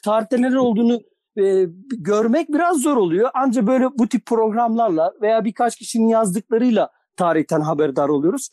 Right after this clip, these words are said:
Onun için zaten Akademi Sakaryaspor olarak yaptığımız programlarda gerçekten, e,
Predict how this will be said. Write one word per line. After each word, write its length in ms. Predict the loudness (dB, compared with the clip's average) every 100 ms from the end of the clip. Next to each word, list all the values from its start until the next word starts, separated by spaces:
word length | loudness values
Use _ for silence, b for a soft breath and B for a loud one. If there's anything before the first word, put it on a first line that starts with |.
| b b b
Onun 160 | -2 0
için 200 | 0 0
zaten 300 | 0 0 0
Akademi 340 | -2 0 0
Sakaryaspor 540 | 0 -2 -2 -2 -2 0
olarak 480 | 0 0 0 0 -2
yaptığımız 460 | -4 0 0 0
programlarda 720 | 0 -2 0 0 0 -2 -2 -2
gerçekten, 640 | 0 0 -2 -2 -2 -2 -6 _ _ _ _
e, 100 | -2